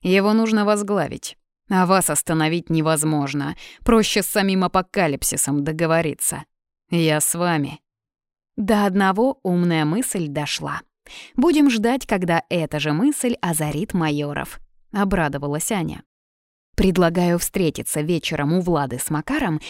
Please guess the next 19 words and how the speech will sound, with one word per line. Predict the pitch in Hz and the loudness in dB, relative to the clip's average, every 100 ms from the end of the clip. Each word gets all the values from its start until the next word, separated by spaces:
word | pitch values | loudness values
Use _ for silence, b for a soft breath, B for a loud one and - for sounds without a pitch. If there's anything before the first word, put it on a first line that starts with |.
| B | B
и | 202 | 0
придумать | - 175 143 220 269 240 | 2 2 2 2 2 2
новый | 170 160 180 156 | 0 0 -2 -4
план. | - 131 135 - _ _ _ - | -6 -6 -6 -10 _ _ _ -12
Стеша, | - 226 190 - 160 | -2 2 2 2 -2
ты | 254 | 0
сможешь?» | 262 294 294 156 - - _ _ _ _ - | 2 2 2 -4 -10 -14 _ _ _ _ -6
«Да. | 190 220 180 151 B B B B - | 0 0 0 -6 B B B B -2
Яр | 202 190 | 2 2
обещал | 175 170 - 180 | 0 -2 -2 -2
быть | 175 175 170 | -2 -4 -4
в | 165 | -4
девять, | 190 226 165 - | 0 0 0 -4
а | 156 | -4
я, | 180 208 | -2 -2
возможно, | 151 175 220 190 | -2 -2 -2 -2
даже | 175 208 208 | -2 -2 -2
раньше | 196 147 147 147 | -2 -2 -4 -4
освобожусь. | 143 151 156 156 160 - - | -2 -2 -2 -4 -6 -8 -10